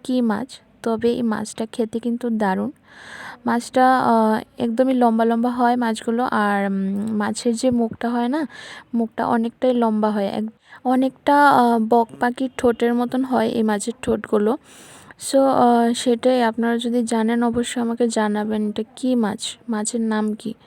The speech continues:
আমি সত্যিই জানি না এটা কী মাছ, কিন্তু, আহ, মাছগুলো খেতে কিন্তু ভীষণ ভালো। তো যাই হোক, মাছগুলো কাটা হয়ে গেছে। আহ,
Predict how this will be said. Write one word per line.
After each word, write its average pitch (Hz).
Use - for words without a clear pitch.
আমি 240
সত্যিই 262
জানি 220
না 208
এটা 208
কী 226
মাছ, 214
কিন্তু, 247
আহ, 220
মাছগুলো 214
খেতে 226
কিন্তু 240
ভীষণ 220
ভালো। 202
তো 269
যাই 247
হোক, 269
মাছগুলো 233
কাটা 220
হয়ে 226
গেছে। 220
আহ, 202